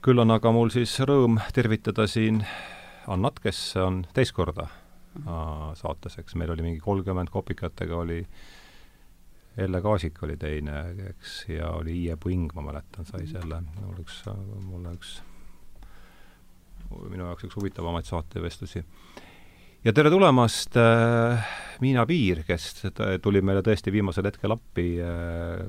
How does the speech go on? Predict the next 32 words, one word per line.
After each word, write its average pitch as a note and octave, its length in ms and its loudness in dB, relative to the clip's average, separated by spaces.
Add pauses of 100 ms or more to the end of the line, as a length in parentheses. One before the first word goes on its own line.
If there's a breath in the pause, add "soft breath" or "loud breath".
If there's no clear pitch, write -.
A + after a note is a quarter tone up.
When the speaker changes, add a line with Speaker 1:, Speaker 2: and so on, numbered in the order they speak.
Speaker 1:
pa-, F#2 760 -6
sisuliselt E2+ 500 -4
kaks-kolm - 440 -2
tundi F2+ 300 0
enne E2+ 240 -2
saate F2+ 320 -6
algust F2+ 320 -6
nõustus D#2+ 480 -8
tulema D#2+ 300 -6
stuudiosse, E2+ 600 -8
et, - 280 -14
äh, D#2+ 100 -6
aitäh. F2 260 -6 (640 soft breath)
Tänu, E2 280 -8 (920 loud breath)
tänu E2+ 180 -6
sulle F2 260 -2
on, E2 320 -2
äh, F2 320 -4
sai E2+ 220 -4
vestlus, F2 320 -6 (280)
saab F2 180 -4
see F2 120 -6
vestlus - 300 -6
siin F2 120 -4
nüüd D#2+ 80 -6
siin F#2 180 -4
teoks, A#2 420 -2
et, - 320 -8
äh, F#2 120 0 (500 loud breath)
olge G#3+ 180 4
nii D3 80 4
kena, F3 180 4